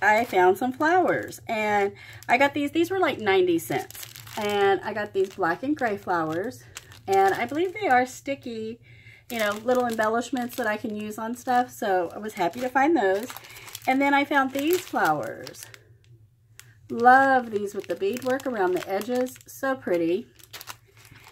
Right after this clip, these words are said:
And then I got 'em in this colors. And then I got 'em in the pale colors. So super great finds,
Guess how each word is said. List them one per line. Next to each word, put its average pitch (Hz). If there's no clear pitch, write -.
And 208
then 202
I 214
got 196
'em 185
in 180
this 180
colors. 208
And 262
then 262
I 240
got 254
'em 254
in 247
the 247
pale 247
colors. -
So 254
super 339
great 330
finds, 240